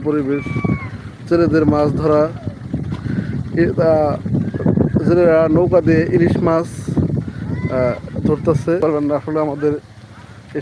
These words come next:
সৌন্দর্যময়, এই বাংলাদেশ সৌন্দর্যময় পদ্মা পার। এখানে যে প্রোটেকশন দেওয়ার জন্য এখানে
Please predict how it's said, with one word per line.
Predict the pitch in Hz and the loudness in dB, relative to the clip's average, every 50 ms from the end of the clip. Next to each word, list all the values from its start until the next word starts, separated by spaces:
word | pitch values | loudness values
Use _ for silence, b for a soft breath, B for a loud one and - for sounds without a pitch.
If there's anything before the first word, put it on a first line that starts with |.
| - - | -4 -2
সৌন্দর্যময়, | 175 180 180 175 151 156 160 151 147 139 143 | -2 0 0 0 0 0 0 0 0 0 -2
এই | 147 147 | 0 0
বাংলাদেশ | 160 143 _ _ _ _ _ _ _ - - - - - - - B B B B B B B - - | -2 -2 _ _ _ _ _ _ _ -20 -18 -18 -18 -20 -20 -20 B B B B B B B -10 -6
সৌন্দর্যময় | 160 160 160 160 151 147 147 147 151 147 143 - | -2 -2 0 0 0 0 0 0 0 0 0 0
পদ্মা | 170 160 131 131 156 - - | 0 0 0 2 0 0 0
পার। | 147 135 139 - - - - - - - - - - - 165 | 2 2 2 0 0 -2 -2 0 0 0 0 -4 -4 -4 -6
এখানে | 156 - 170 156 160 156 147 147 | -2 0 0 2 2 0 0 -2
যে | 151 - - | -4 -4 -2
প্রোটেকশন | 185 - 269 - - - 185 185 180 | -2 0 0 0 0 -2 -2 2 4
দেওয়ার | 190 185 170 170 | 2 2 4 2
জন্য | 180 175 175 170 165 | 0 2 4 2 2
এখানে | - 180 170 | 4 4 2